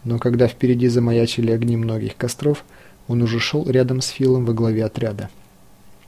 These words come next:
"Всё, дошли, ваше высочество, это и есть табор Энди".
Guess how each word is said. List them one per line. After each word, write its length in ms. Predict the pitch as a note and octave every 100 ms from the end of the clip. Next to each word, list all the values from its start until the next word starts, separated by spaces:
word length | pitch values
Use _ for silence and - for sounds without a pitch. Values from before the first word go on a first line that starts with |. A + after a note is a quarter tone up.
| - - - - - - - -
"Всё, 340 | - - D3 B2+
дошли, 360 | A#2 - D3
ваше 240 | B2+ A2+ A2
высочество, 720 | A2+ A2 G#2 A2 - - -
это 220 | A#2+ A#2+
и 80 | A#2
есть 260 | B2+ C3
табор 360 | - G#2+ G#2+ G#2+
Энди". 380 | A#2 A2 G#2+ G#2